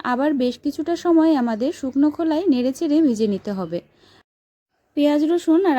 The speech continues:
আদার খোসাটাকে আমি বেশ কিছুক্ষণ নেড়েচেড়ে শুকনো খোলায় ভেজে নিয়েছি। এখন দিয়ে দিচ্ছি স্বাদ অনুযায়ী সামান্য পরিমাণে বিট লবণ আর দিয়ে দিচ্ছি সামান্য পরিমাণে লবণ। লবণ আর বিট লবণ দেওয়ার পরে এখন আমি দিয়ে দিচ্ছি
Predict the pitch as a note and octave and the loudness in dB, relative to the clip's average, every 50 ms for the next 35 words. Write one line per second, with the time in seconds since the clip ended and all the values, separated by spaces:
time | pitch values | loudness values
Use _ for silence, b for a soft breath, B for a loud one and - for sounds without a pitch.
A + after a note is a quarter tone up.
0 | A#3+ A3+ G#3+ A#3+ B3 C4 - D4 D4 - D#4+ D4 E4+ E4+ - C#4 D4 E4 E4 C#4+ | 0 0 0 -2 -4 -2 -4 -6 -4 -4 -2 -2 -2 -4 -2 -2 0 2 2 2
1 | A#3 A3+ A#3 A#3+ A#3 - C#4+ C#4 - E4+ E4 - D#4 D#4 D#4+ D4+ B3+ A#3 A#3 A3+ | 2 0 -4 -4 -4 -4 -6 -4 -4 -6 -6 -2 0 2 2 2 2 0 -2 -2
2 | - A#3+ A3+ A#3+ A#3 - B3 A#3 B3+ B3+ B3+ - D4+ C#4+ C#4+ D4 B3+ A#3+ A3+ G#3 | -4 -4 -4 -4 -6 -8 -8 -4 -4 -4 -2 -2 -2 0 0 0 0 0 0 0
3 | B3+ C4 C4+ C#4 D4 D4 - D4+ E4+ - b b b b b b b b - C4 | 0 2 4 4 2 0 0 -4 -6 -6 b b b b b b b b -6 -6
4 | C4+ - E4+ F4 D#4+ C4 C4+ C4+ C#4 C4 E4 F4 E4+ - - D4 D#4+ A4+ - _ | -4 0 0 0 2 2 0 -2 0 0 -2 -4 -4 -6 -6 -4 -4 -4 -6 _
5 | _ _ _ _ - - C#4+ C4+ C4 C4+ D4+ D#4 E4+ F4+ E4 - F4+ F4 D#4 D4 | _ _ _ _ -6 -4 -2 0 2 2 4 4 4 2 2 0 0 0 2 0
6 | F4 G#4 - - C#4 A#3 A#3+ B3 B3 C4+ D4 C#4+ D#4+ D#4 D#4 D#4 E4 E4 D#4+ E4 | 0 -2 -4 -6 -4 -2 0 0 2 2 0 0 0 2 2 4 4 4 4 2
7 | B3 A3+ B3 B3 A#3 - D4+ E4 D#4 C4 C4+ D4 F4 F4 - A3 A3+ G#3 G3 A3+ | 2 0 -4 -6 -6 -4 -4 -4 -2 -2 -2 -2 -2 -4 -4 -8 -8 -6 -6 -6
8 | A#3+ A#3+ A3 C#4 E4 - - - D4 G4 - _ b b b b b b b b | -6 -4 -2 -4 -4 -6 -4 -6 -6 -6 -6 _ b b b b b b b b
9 | _ - - C4 A#3 A#3 A#3+ B3 B3+ C#4 C#4 - D#4 D#4+ E4 E4+ F4 E4+ D#4+ D4+ | _ -10 -6 -2 0 0 2 2 2 2 2 2 2 2 4 4 4 4 4 4
10 | F4 - _ C4 A3 A3 A3 A3 G3+ A#3 D4 G#4 - _ _ _ _ _ _ _ | 2 -2 _ -8 -6 -4 -4 -4 -2 -2 -4 -4 -4 _ _ _ _ _ _ _
11 | _ _ _ _ _ _ _ _ C4 C4 C4+ C4+ C4 D#4+ F4+ F#4+ F#4 F#4 D#4+ D4+ | _ _ _ _ _ _ _ _ -2 0 0 2 2 2 2 2 2 2 2 2
12 | D4+ C#4+ C#4 D4 D#4+ D#4+ D#4 E4+ E4+ D#4 D#4 D#4 D#4+ D#4+ E4 - F#4 F#4 E4 D#4+ | 2 2 2 2 2 2 4 4 4 4 4 2 2 0 0 -2 -2 0 0 0
13 | D#4+ D#4 D4 D4+ D4 C#4+ C#4 C#4 C#4+ C#4 C4 C#4 C#4+ C4+ D#4+ E4+ E4+ - - | 0 0 0 0 0 2 2 2 2 2 0 0 -2 0 -2 -2 -4 -4 -6